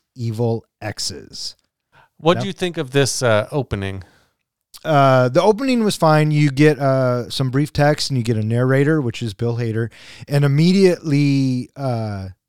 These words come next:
Speaker 1: it tells us <laughs> that Scott Pilgrim is dating a high schooler. And then we get introduced to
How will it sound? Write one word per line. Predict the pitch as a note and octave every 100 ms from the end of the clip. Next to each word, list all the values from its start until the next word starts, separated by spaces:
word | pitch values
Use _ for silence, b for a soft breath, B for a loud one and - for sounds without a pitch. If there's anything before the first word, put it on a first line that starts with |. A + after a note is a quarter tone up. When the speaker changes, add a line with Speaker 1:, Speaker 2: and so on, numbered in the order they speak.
| -
Speaker 1:
it | C#3+
tells | - C#3+ C3+
us | C3+ C3 -
<laughs> | - A#2+
that | D#3 C#3 B B B B _
Scott | - - C3 B2+ - -
Pilgrim | B2+ C3 C#3 D3
is | D3 A#2+
dating | G2 G2+ C3
a | C#3
high | F#3+
schooler. | - G2+ - D3+
And | C#3+
then | C#3+ C#3+
we | C#3+
get | C3+ D3+ D3
introduced | D3 - D3+ C3+ C#3+ D3 - - -
to | - D3+ C#3+ C#3 C#3 C3+